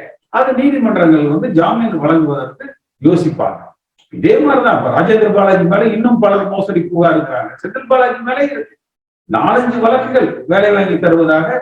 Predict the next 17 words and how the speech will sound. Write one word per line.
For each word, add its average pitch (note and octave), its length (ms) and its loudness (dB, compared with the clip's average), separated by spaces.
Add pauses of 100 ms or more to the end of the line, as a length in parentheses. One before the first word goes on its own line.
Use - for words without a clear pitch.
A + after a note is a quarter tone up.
(320)
பதிவாயிருக்கு. D#3 580 0
அப்ப - 260 -8
அத்தனை - 400 -6
வழக்குகளில் A3 640 0
ஒரு A#3 200 4
வழக்கை B3+ 340 0 (360)
க்ளோஸ் B3 340 0
பண்ணிட்டாங்க. D3+ 380 -2 (180)
அதுக்குள்ள A#3 380 0
இதெல்லாம் G#3+ 360 0
பொது A3 160 2
தளத்துல G3+ 440 -4
நம்ம F3+ 340 -2
பேசுறோம், F3+ 460 -8 (260)
இது G3+ 200 -2
மாதிரி A3+ 240 2
நிறைய G3 280 2